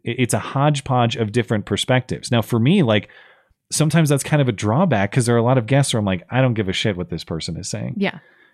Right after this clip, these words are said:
Speaker 2: Yeah.
Speaker 1: It's a different philosophy with which to build a show, but the point is you can't listen to his show frequently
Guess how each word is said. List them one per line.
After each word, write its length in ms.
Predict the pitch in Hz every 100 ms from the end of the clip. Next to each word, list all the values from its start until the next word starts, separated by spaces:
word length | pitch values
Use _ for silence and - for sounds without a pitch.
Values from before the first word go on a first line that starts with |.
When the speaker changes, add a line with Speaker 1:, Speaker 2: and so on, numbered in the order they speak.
| _
Speaker 2:
Yeah. 100 | 190 - - _ _ _
Speaker 1:
It's 160 | 156 143
a 40 |
different 360 | 143 175 180 160
philosophy 580 | 143 139 185 190 147 120
with 140 | 117
which 180 | 120 -
to 80 | 123
build 180 | 120 110
a 40 |
show, 220 | 104 202
but 120 | 175 113
the 80 |
point 260 | 110 170 170
is 160 | 127 143
you 100 | 165
can't 340 | - 202 147
listen 320 | 131 147 151
to 140 | - 123
his 140 | 117
show 240 | - 131 117
frequently 580 | - 123 117 98 95